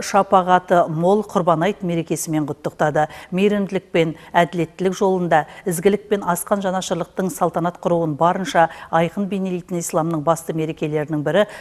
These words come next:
Құрбан айт Қазақстанның барлық азаматтарын ұйыстырушы, біріктіруші халықтық дәстүрге айналды. Құрбан айт қоғамның рухани өміріндегі маңызды оқиға, оның ішкі мазмұны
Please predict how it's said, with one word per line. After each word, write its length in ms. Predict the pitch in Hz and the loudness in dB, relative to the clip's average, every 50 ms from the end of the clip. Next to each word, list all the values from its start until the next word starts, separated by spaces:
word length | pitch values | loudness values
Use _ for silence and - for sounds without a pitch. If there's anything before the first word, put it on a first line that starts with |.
| - - - | -18 -4 2
Құрбан 380 | 190 175 151 160 151 151 165 | 2 4 4 4 2 2 2
айт 180 | 202 202 - - - - - | 0 -2 -2 -10 -20 -18 -4
Қазақстанның 560 | - 180 175 185 165 - - 180 175 175 156 | -4 0 0 0 0 2 0 0 0 0 0
барлық 400 | 131 156 170 196 202 214 202 208 | 2 2 2 2 2 -2 -6 -6
азаматтарын 640 | 190 - 190 180 180 175 - - 175 165 165 165 156 151 - - - - | -4 -2 -2 -2 -2 -4 2 2 2 4 4 0 -4 -4 -8 -16 -6 -2
ұйыстырушы, 680 | 180 180 185 170 - - 202 185 202 185 - - 165 147 | 0 0 0 -2 -2 -4 -2 -2 -2 -2 0 0 0 0
біріктіруші 760 | 143 135 160 175 190 185 - - 180 190 185 - - 165 151 147 - - - _ - | 2 0 0 0 0 -2 -4 -4 -2 -2 -2 0 -2 -2 -2 -2 -10 -20 -20 _ 0
халықтық 420 | 190 190 175 - - 208 - - | 0 0 0 0 -4 -6 -6 0
дәстүрге 480 | - 180 180 180 - 208 190 - 165 147 | 0 0 0 0 0 -2 0 2 0 0
айналды. 400 | 139 143 139 139 139 151 139 - - _ _ - - - - - - | 0 -2 -4 -4 -6 -6 -8 -8 -10 _ _ -20 -20 -20 -20 -10 -4
Құрбан 260 | 214 202 214 226 233 | -2 0 0 2 0
айт 140 | 233 233 - | 0 0 2
қоғамның 400 | 220 214 214 220 214 220 220 220 | 2 4 4 4 4 2 0 0
рухани 400 | 208 202 208 - 214 202 214 208 | 0 -2 0 0 0 0 0 0
өміріндегі 560 | 196 202 202 202 202 190 202 196 202 190 202 180 | -2 -2 0 -2 -2 -2 -2 -2 -2 -2 -2 -4
маңызды 480 | 185 190 190 190 196 175 - 220 190 | -2 -4 -2 -4 -6 -2 0 2 2
оқиға, 400 | 170 156 - 170 147 143 151 147 | 2 2 2 -2 -2 -2 -2 -2
оның 320 | 143 156 165 156 156 165 - | 0 2 2 2 0 -4 -4
ішкі 320 | 185 - - - 202 190 | -8 -8 -6 -4 -4 -2
мазмұны 460 | 196 190 175 - 170 165 160 156 151 | 0 -2 -2 -2 -4 -2 0 0 -2